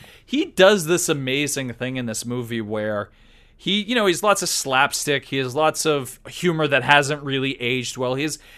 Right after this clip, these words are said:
so much going on in this movie, it's really jam-packed. But he has this one joke. He has this one joke that is a running theme throughout the film where it's really, like,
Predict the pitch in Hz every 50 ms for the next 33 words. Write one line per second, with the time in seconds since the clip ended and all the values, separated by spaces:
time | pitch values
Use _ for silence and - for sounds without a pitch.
0 | - - - - - - - 190 202 220 262 277 254 214 185 131 131 127 117 143
1 | 143 143 147 147 143 143 143 139 139 135 127 120 117 - 131 139 139 127 117 123
2 | 113 110 - - 120 120 131 151 185 208 175 123 107 131 127 117 107 - - 123
3 | 123 110 92 90 - - - - - - - - - - 208 233 233 220 196 160
4 | 185 190 180 - 156 147 170 220 262 294 311 285 233 160 135 123 151 139 113 -
5 | - - - - - - _ _ _ _ _ _ _ _ - - _ - _ -
6 | - 139 151 151 139 147 143 - 151 156 185 233 262 277 226 180 156 170 160 143
7 | 127 - - - - 143 143 147 135 123 135 131 123 127 151 165 185 214 220 214
8 | 202 - - 180 180 175 165 160 143 - 143 147 139 131 135 - 117 - - 131
9 | 123 110 101 95 92 98 - - - - - - - - - - - - 110 127
10 | 139 139 139 139 - - 143 160 185 190 190 202 185 170 151 135 - - -